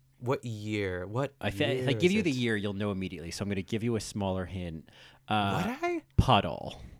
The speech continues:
Speaker 2: It just be-
Speaker 1: Puddle?
Speaker 2: Yeah.
Speaker 1: <laughs> I don't even know what that means. I, my, my mind went,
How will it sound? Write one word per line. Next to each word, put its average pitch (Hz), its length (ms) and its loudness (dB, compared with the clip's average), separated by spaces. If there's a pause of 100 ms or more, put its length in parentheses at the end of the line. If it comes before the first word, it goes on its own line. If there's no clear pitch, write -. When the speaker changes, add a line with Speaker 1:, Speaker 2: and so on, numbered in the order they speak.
(1500)
Speaker 2:
It - 160 8
just - 220 8
be- 226 100 -6
Speaker 1:
Puddle? 143 600 6
Speaker 2:
Yeah. - 120 6 (560)
Speaker 1:
<laughs> - 460 -14
I 302 80 -2
don't 320 160 0
even 240 240 4
know 190 140 10
what 190 140 8
that 175 120 8
means. 170 460 0
I, 143 100 8
my, 160 180 10
my 151 220 8
mind 156 400 6
went, 131 440 2